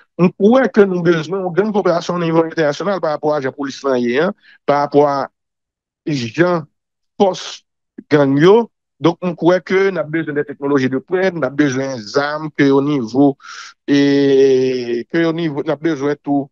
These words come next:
donk, yon koopérasyon, ke o nivo, donk, se yon sèvis dentèlijans serye, ke o nivo teknolojik,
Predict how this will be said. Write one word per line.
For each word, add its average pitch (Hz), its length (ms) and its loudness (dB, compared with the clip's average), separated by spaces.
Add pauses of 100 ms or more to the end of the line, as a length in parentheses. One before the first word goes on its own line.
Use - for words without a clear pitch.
(400)
donk, 151 200 -4
yon 160 120 -2
koopérasyon, 143 760 -2
ke 147 120 -2
o 143 120 0
nivo, 139 480 -4
donk, 127 160 -4
se - 80 -6
yon 131 160 -4
sèvis 127 420 -4
dentèlijans 127 640 -6 (320)
serye, 151 720 2
ke - 80 -2
o 147 160 2
nivo 143 240 -2
teknolojik, 143 800 -4